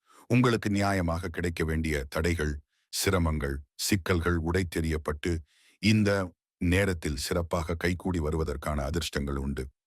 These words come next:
உங்களுடைய சக்தியை விட அதிக அளவில் உழைக்க வேண்டிய சூழ்நிலைகளில் மாறுதல் ஏற்பட்டு, பணிச்சுமை கண்டிப்பாக குறையும்.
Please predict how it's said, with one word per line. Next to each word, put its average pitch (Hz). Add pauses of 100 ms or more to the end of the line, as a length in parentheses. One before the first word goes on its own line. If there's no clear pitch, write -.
(400)
உங்களுடைய 101
சக்தியை 104
விட 73 (500)
அதிக 92 (100)
அளவில் 87
உழைக்க 90
வேண்டிய 78
சூழ்நிலைகளில் 78
மாறுதல் 80
ஏற்பட்டு, 76 (600)
பணிச்சுமை 98
கண்டிப்பாக 78
குறையும். 67